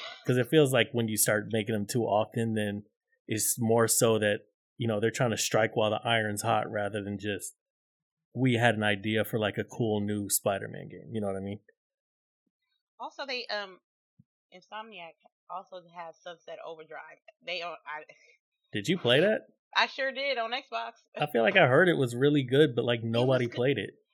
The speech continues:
Speaker 2: You didn't play Sunset Overdrive?
Speaker 1: Oh, I, I guarantee you I own it. It was free at some
Speaker 2: It
Speaker 1: point.
Speaker 2: was
Speaker 1: No.
Speaker 2: so, but you didn't play it, though.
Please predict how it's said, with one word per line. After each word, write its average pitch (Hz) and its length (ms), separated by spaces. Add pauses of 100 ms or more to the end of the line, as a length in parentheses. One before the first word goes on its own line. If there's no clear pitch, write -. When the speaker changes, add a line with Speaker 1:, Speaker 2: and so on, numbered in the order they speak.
(180)
Speaker 2:
You 302 180
didn't 359 220
play 359 280
Sunset 349 400
Overdrive? 359 560
Speaker 1:
Oh, 151 100
I, 170 120 (140)
I 135 40
guarantee 160 500
you 175 160
I 120 120
own 135 240
it. 120 100
It 123 80
was 127 160
free 143 320
at 117 120
some 131 220
Speaker 2:
It 113 60
Speaker 1:
point. 113 260
Speaker 2:
was 120 80
Speaker 1:
No. 110 120
Speaker 2:
so, 269 240
but 254 160
you 311 80
didn't 277 220
play 349 240
it, 254 120
though. 170 420